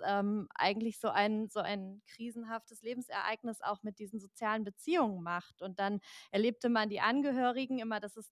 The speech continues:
der Punkt, den Heiko gerade ange-, aufgegriffen hat, immer auch als wahnsinnig überlastet. Die haben dann plötzlich, eine Person hat dann plötzlich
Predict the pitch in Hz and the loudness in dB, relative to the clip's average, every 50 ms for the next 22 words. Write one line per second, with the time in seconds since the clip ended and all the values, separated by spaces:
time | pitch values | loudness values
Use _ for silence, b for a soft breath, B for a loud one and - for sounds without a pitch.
0 | _ - 214 208 196 - - 226 233 - 214 208 208 208 226 247 247 277 247 - | _ -6 -4 -4 -2 -2 -2 -2 -2 -2 -2 -2 0 2 2 2 2 2 0 2
1 | 220 220 220 220 214 - 226 233 233 226 240 - - 226 226 - - 247 - 233 | 4 4 6 4 4 2 2 2 0 0 0 0 2 0 0 0 -4 -4 -2 -2
2 | 226 233 - 240 220 233 233 226 - 220 220 214 147 175 208 - - 208 208 - | -2 -2 -2 0 2 2 2 2 0 -2 0 2 2 2 0 0 0 -2 -2 0
3 | - 208 202 220 233 208 226 226 226 - 220 190 202 196 196 202 254 285 - - | 4 4 4 6 4 2 2 0 0 -2 0 0 2 4 6 6 4 4 2 -4
4 | - 285 240 - 220 208 214 214 208 214 208 208 - - 226 208 - 220 208 - | -8 -8 -8 -6 -4 -2 -2 0 0 -2 -4 -4 -4 -4 -6 -4 -4 -4 -2 0
5 | - 208 226 240 220 - 220 208 190 - 214 254 254 233 226 - 214 208 196 - | 2 2 2 0 -2 -2 -4 -4 -4 -4 -2 0 0 0 0 0 -2 -4 -4 -6
6 | 220 208 - - 214 214 - | -8 -8 -6 -4 -4 -4 -6